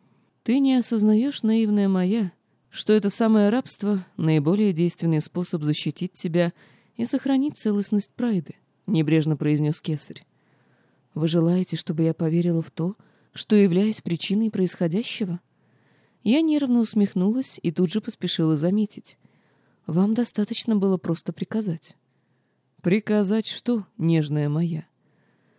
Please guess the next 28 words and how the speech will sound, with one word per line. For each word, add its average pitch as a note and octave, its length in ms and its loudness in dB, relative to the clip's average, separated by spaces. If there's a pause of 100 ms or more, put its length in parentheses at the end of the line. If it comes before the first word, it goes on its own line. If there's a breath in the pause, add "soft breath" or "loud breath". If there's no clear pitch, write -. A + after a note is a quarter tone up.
(400)
Но F#3 80 2
я A#3 160 4
не D#4+ 140 -2
ответила. F3 560 -6 (360)
В - 60 -14
сей F3 200 2
момент E3 480 0
настала F#3 460 -2
очередь F3+ 440 -2
отца, G#3+ 400 -4 (440 soft breath)
а G3 120 -2
следом C4+ 360 0
за A#3+ 140 2
ним A#3+ 220 2
Динара G3 420 2
поставить D#3+ 540 -4
подписи. - 600 -8 (960)
И G#3 120 2
всё D4+ 180 0
бы C#4+ 100 0
ничего, B3+ 540 -2 (100)
но F#3+ 140 4
стоило G3 400 2
им F3+ 100 2
подойти F3 360 -2
к - 60 -10
центральному D#3+ 560 0
столу, E3+ 420 -2